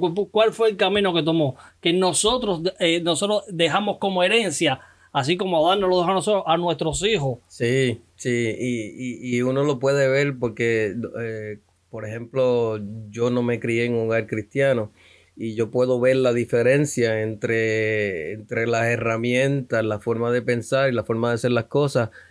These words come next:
Speaker 2: en ese entonces y ahora. Eh, la, eh, todo se filtra ahora por la palabra, en ese entonces no.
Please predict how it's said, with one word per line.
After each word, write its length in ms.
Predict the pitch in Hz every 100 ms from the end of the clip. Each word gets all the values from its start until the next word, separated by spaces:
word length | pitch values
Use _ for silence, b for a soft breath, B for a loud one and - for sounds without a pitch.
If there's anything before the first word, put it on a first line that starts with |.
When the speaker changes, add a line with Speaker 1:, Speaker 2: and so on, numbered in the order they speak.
| B -
Speaker 2:
en 200 | 127 127
ese 200 | 156 160
entonces 580 | 151 170 190 156 127 139 _ _ _ _ _ _ _
y 220 | 123 123 117
ahora. 340 | 110 185 - _ _ _ _ -
Eh, 600 | 113 107 104 101 107 98
la, 220 | 107 107 -
eh, 140 | 117 - -
todo 260 | 135 147
se 160 | 143 139
filtra 360 | 143 139 131
ahora 260 | 127 131 123
por 100 | 120
la 160 | 113 104
palabra, 340 | 120 165 131
en 80 | 107
ese 140 | 104
entonces 420 | 117 117 113 113 95
no. 200 | 151